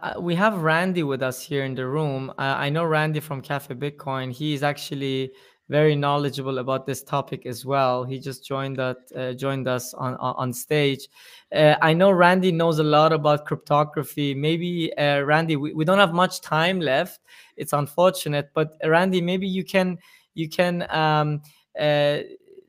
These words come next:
tell us a little bit about the risks of passphrases. I know that you had a story the other day when I was listening to you where someone made a mistake with a passphrase and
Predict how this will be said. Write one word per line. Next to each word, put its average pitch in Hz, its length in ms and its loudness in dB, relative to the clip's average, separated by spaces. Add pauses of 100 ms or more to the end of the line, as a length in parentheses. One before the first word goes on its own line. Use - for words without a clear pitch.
(120)
tell 185 220 2
us 190 160 2
a 180 60 -2
little 180 260 -4
bit 170 260 -6
about 160 640 0 (140)
the 156 180 -4
risks 175 580 -4
of 151 440 2
passphrases. 156 1000 0
I 143 120 -4
know 156 240 -2
that 147 300 -2 (380)
you 156 220 -2
had 156 260 2
a 147 40 0
story 160 580 -2
the 143 180 -2
other 139 240 -4
day 143 280 -2
when 135 120 -4
I 135 60 -4
was 135 160 -6
listening 147 420 -6
to 143 120 -10
you 139 180 -4
where 135 160 -4
someone 151 500 -4
made 143 160 -4
a 135 40 -4
mistake 139 500 -4
with 139 100 -6
a 135 60 -2
passphrase 139 720 0
and 127 180 -6